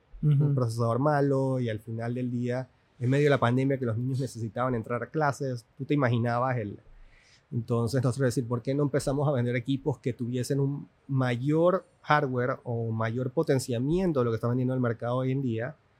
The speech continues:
Speaker 2: aunque sean viejos, con, a mejor precio?". Entonces, sacamos una línea y empezamos a vender mínimo con ocho gigabytes de ram. Eh, estamos en el dos mil veintitrés y todavía te venden a cuatro gigas, que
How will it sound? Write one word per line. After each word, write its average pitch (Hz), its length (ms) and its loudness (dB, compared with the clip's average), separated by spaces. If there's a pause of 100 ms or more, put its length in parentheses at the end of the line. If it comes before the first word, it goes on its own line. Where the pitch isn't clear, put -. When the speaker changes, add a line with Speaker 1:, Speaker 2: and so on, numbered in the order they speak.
(160)
Speaker 2:
aunque 127 260 0
sean 143 320 0
viejos, 131 520 -2 (220)
con, 123 420 -2 (460)
a 127 140 6
mejor 117 260 0
precio?". 104 360 -4 (500)
Entonces, 123 240 -2
sacamos 127 640 0
una 135 220 0
línea 139 320 0
y 147 40 4
empezamos 120 380 0
a 135 60 0
vender 113 220 0
mínimo 156 480 2
con 117 280 -6 (100)
ocho 127 240 -2
gigabytes 113 400 0
de 127 80 -2
ram. 123 380 -2 (1160)
Eh, 120 180 0
estamos 120 280 0
en 147 60 4
el 117 60 2
dos 104 100 0
mil 120 100 2
veintitrés 110 520 -4 (100)
y 135 80 -4
todavía 120 560 -2
te 117 100 -4
venden 113 280 -4
a 104 60 -6
cuatro 113 340 -6
gigas, 107 440 -6 (100)
que 98 160 -10